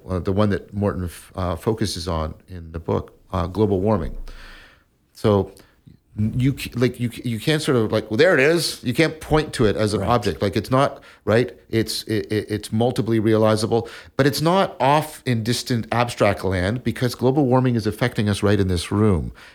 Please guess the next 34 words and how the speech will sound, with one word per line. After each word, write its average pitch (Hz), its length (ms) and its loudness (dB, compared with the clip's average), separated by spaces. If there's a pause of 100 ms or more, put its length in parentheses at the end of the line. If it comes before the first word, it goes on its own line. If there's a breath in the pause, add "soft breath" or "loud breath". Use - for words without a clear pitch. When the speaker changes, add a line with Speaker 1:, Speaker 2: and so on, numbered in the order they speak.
Speaker 1:
It's, - 140 -4
it, 117 220 0
like, 107 240 2
it's, 101 160 -2
it's, 104 180 0 (100)
Speaker 2:
Right. - 80 -2
Speaker 1:
it's, 107 140 0 (180 loud breath)
Speaker 2:
Yeah. 98 200 -4
Speaker 1:
it's, - 80 -12
right? 120 420 2
The 95 80 -4
fact 120 220 -2
that 110 100 2
it's 92 160 -4
so 95 460 0
hot 117 360 2
right 98 240 -2
now 92 260 0
and 95 100 0
the, 98 80 -2
right? 101 340 0
And 101 160 -2
the, 95 160 -6 (160)
Speaker 2:
Sure. 87 280 -2
Speaker 1:
the, 78 140 -4
the, 95 200 0
the, 98 160 0
the, 95 260 -2
the - 160 0
weather 117 320 4
is 101 240 0
much 113 400 2
more 127 140 2
volatile 107 720 2